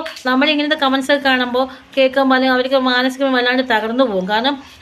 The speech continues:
അവരുടെയൊക്കെ ഒരു സ്വപ്നമാണത്, ആ ഒരു ബിസിനസ് എന്ന് വെച്ചാൽ അവരുടെ സ്വപ്നമാണ്. അപ്പോൾ അതൊന്ന് വളർന്ന്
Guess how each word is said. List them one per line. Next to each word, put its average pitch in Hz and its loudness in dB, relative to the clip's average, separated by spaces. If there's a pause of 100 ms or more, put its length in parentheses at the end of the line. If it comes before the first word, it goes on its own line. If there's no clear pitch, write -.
(100)
അവരുടെയൊക്കെ 285 0
ഒരു 320 -2
സ്വപ്നമാണത്, 247 -2 (300)
ആ 220 -4
ഒരു 240 -2
ബിസിനസ് 226 -6
എന്ന് 233 0
വെച്ചാൽ 233 -2
അവരുടെ 240 -2
സ്വപ്നമാണ്. 220 -8
അപ്പോൾ 202 -4
അതൊന്ന് 277 0 (160)
വളർന്ന് 226 0